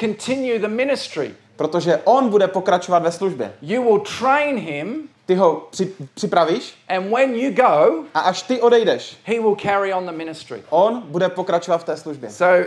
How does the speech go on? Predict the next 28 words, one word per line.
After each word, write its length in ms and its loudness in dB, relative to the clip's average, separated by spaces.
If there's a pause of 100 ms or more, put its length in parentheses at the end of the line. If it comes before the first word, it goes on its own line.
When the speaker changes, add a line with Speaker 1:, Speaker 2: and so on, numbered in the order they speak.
(140)
Speaker 1:
Elijah 600 2
comes 560 -2 (140)
and 40 -18
he 60 -14
says, 140 -6
Speaker 2:
Takže 180 0
Speaker 1:
"Hello, 140 4 (200)
hello, 500 4
Elisha." 340 0 (280)
Speaker 2:
Eliáš 420 4
přichází, 400 -2
říká, 260 2
Elišo, 300 2
čau. 300 4 (240)
Speaker 1:
And 160 -4
then 180 -4
he 120 -8
puts 420 -6 (180)
the 100 -4 (340)
jacket 400 -2
on 160 -2
him. 160 -12 (160)
Speaker 2:
A 80 2
dává 280 6
na 120 0
něho 220 2
svoji 240 -2
bundu. 320 -2